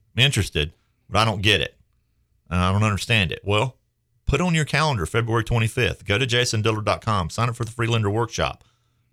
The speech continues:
Come, and we will explain it to you so you can get it,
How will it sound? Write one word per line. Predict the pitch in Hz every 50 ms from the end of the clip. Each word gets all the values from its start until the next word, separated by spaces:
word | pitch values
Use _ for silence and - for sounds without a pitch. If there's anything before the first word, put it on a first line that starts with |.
| _
Come, | - - 123 135 135 95 80 78 82 - _
and | 98 98
we | 101 107 107
will | 95 92
explain | 82 - - - - - 117 120 127 127 104
it | 87 65 -
to | - 104 90
you | 82 85 87
so | - -
you | 95 90 90 101
can | 101 - - 147 175 170
get | 131 87 87 71 65
it, | - - -